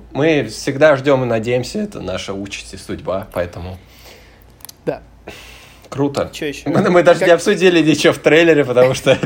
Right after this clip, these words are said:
Speaker 1: <laughs> даже обсуждать нечего. Время вспять летит,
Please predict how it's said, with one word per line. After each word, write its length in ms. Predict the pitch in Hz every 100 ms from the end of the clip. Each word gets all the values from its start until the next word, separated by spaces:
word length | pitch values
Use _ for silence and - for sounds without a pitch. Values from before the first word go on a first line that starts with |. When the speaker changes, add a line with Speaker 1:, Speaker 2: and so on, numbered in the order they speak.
| 170
Speaker 1:
<laughs> 160 | 165
даже 240 | 170 147 160
обсуждать 560 | 156 175 151 160 147
нечего. 440 | 143 143 143 127 110 302 -
Время 640 | 135 165 180 170 160 143
вспять 640 | 135 - - 165 170 165 151
летит, 560 | 139 139 160 160 151